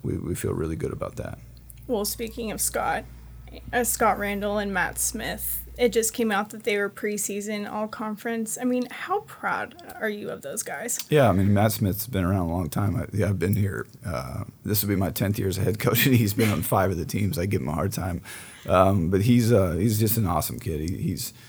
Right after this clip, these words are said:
Speaker 1: he's so much fun to be around. He takes so much pride in being a Hornet. And then obviously Scott has come from, you know, a local kid that was not recruited heavily. Um, you know, was eighty-four, eighty-five miles an hour coming out of high school, and now he's,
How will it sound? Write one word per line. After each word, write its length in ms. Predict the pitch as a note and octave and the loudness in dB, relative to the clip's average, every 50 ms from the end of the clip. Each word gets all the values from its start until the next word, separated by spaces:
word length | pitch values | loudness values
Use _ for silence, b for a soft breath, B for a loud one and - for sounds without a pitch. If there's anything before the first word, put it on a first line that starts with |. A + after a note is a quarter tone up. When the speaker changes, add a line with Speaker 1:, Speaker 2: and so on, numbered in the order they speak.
| B B B B B B B - | B B B B B B B -6
Speaker 1:
he's 160 | - D#2 - | -4 -2 0
so 120 | - B2 | 0 2
much 200 | G2+ E2+ E2+ - | 2 2 0 0
fun 180 | - - D2+ F2 | -2 -2 -2 -2
to 80 | D#2+ D#2+ | 0 0
be 140 | E2 E2 | 0 0
around. 260 | E2+ D#2+ D#2 D#2+ D#2+ E2 | 0 0 0 -2 -2 -2
He 80 | D2 | -2
takes 240 | D2 - F2+ D#2 - | -2 -2 -2 -2 -2
so 80 | - E2 | -2 -2
much 200 | D#2 D2+ - - | -4 -4 -4 -4
pride 200 | - - D#2+ D2+ | -2 -2 -2 -2
in 140 | C#2+ C#2+ | -2 -4
being 240 | - - D2+ D#2 D2+ | -4 -2 -2 -2 -2
a 40 | - | -2
Hornet. 340 | F#2+ F2+ E2+ E2+ E2+ - - - - - | -4 -4 -4 -2 -4 -6 -8 -12 -10 -6
And 180 | F2 F2 E2+ E2+ | -4 -2 -2 -2
then 100 | E2 E2 | -2 -2
obviously 380 | D#2+ E2+ E2 E2 D#2 - D#2+ | -2 -2 -2 -2 -4 -4 -4
Scott 420 | - - - - D2 C#2+ C#2+ - - B B B B B B B _ - | -6 -4 -2 0 2 2 2 0 -4 B B B B B B B _ -8
has 160 | - - - | -8 -6 -4
come 180 | - - D#2+ D2+ | -4 -4 -4 -2
from, 320 | - - C#2+ C#2+ C2+ - | -2 -2 -2 -2 -2 -2
you 80 | F#2 G2 | -2 -2
know, 120 | D2+ C2 | -2 0
a 20 | |
local 360 | D2+ E2+ D#2 - - - D2+ - | 0 0 0 0 0 0 -2 -2
kid 280 | - E2+ D2 D2+ D2 | -2 -2 -2 -2 -2
that 80 | C#2+ B1+ | -2 -2
was 380 | D#2 C#2 B1+ C2 - - - - - - _ - | -2 -2 -2 -4 -6 -8 -10 -12 -20 -20 _ -10
not 300 | - D#2+ F2 F2 D2+ - | -6 -2 -2 -2 0 0
recruited 460 | F2 - - - F2+ E2+ F2 D#2+ - | 0 -2 -2 -4 -4 -4 -4 -2 0
heavily. 500 | - F#2+ F#2 - C#2+ E2+ E2+ F2 - B B B B B B B B _ | 0 0 0 0 -2 -2 -2 -2 -4 B B B B B B B B _
Um, 500 | G2+ E2 - - - - - G#1+ - - - | -6 -4 -2 -2 -4 -4 -4 -6 -6 -4 -2
you 120 | G2 G2 | -2 0
know, 80 | F2+ D#2+ | 0 0
was 120 | E2 - | 0 0
eighty-four, 460 | - D#2+ E2+ E2+ - - - F#2 F2+ | 0 0 0 0 -2 0 0 0 2
eighty-five 320 | D#2 D#2 - - D2+ D#2+ E2+ | 0 0 0 0 -2 0 0
miles 240 | E2 D#2+ D#2+ D#2+ - | 0 0 0 -2 -2
an 80 | - | -2
hour 140 | E2+ E2+ E2+ | -2 -2 -2
coming 200 | - G2 E2 E2 | -2 -2 -2 -2
out 120 | D#2 F2 | -2 -2
of 60 | F2+ - | -2 -2
high 120 | - - | -2 -2
school, 300 | - - - - F2 F2 | -4 -4 -4 -4 -2 -2
and 100 | F2+ - | -2 -2
now 220 | D2+ D#2 D2 D#2 | -2 -2 -2 -2
he's, 320 | D2+ D#2 C2+ C2+ - - | -2 -4 -4 -6 -8 -10